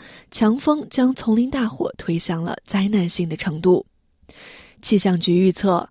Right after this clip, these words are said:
西澳洲金伯利部分地区和北领地北部地区将出现极端的热浪天气，部分地区还将出现小范围的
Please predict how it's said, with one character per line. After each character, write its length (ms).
西 220
澳 160
洲 300
金 200
伯 200
利 240
部 100
分 220
地 160
区 360
和 300
北 180
领 280
地 280
北 260
部 180
地 160
区 340
将 220
出 200
现 320
极 240
端 280
的 180
热 180
浪 180
天 220
气， 280
部 120
分 220
地 140
区 340
还 160
将 220
出 180
现 260
小 280
范 220
围 200
的 140